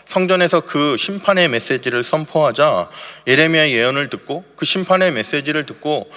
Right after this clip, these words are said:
바스홀이 어떻게 행동을 하냐면, 예레미야 이십 장 이 절 말씀이 이렇게 돼 있습니다. "이에 바스홀이 선지자 예레미야를 때리고 여호와의 성전에 있는 베냐민 문 위층에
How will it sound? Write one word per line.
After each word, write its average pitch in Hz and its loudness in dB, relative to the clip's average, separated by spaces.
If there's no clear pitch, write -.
바스홀이 156 2
어떻게 117 -2
행동을 139 -6
하냐면, 127 -4
예레미야 139 2
이십 131 -6
장 135 2
이 127 -6
절 147 2
말씀이 107 -2
이렇게 101 -8
돼 98 -6
있습니다. 95 -2
"이에 131 4
바스홀이 127 0
선지자 147 2
예레미야를 110 0
때리고 151 2
여호와의 139 2
성전에 151 0
있는 120 -2
베냐민 117 0
문 113 -4
위층에 117 0